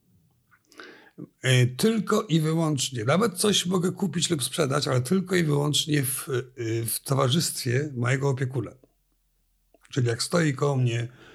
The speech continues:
y, kwalifikowany, y, sprawami trader, to ja mogę wtedy coś zrobić. I to też trwało szereg tygodni. E, nazywali mnie Tommy Tuloc,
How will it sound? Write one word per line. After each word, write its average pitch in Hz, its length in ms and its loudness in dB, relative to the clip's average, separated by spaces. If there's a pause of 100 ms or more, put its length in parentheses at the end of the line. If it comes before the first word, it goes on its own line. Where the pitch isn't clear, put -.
(180)
y, 110 920 -2
kwalifikowany, 127 760 2
y, 113 500 -4
sprawami 110 840 -2
trader, 165 520 0 (160)
to 120 120 -4
ja 123 340 2
mogę 113 320 -4
wtedy 110 420 -8 (360)
coś 107 300 -8
zrobić. 101 520 -12 (1200)
I 127 40 4
to 170 100 4
też 208 160 4
trwało 139 280 0
szereg 113 300 0
tygodni. 98 520 -8 (1200)
E, 117 500 2
nazywali 131 500 2
mnie 143 120 2
Tommy 143 440 0
Tuloc, - 800 -2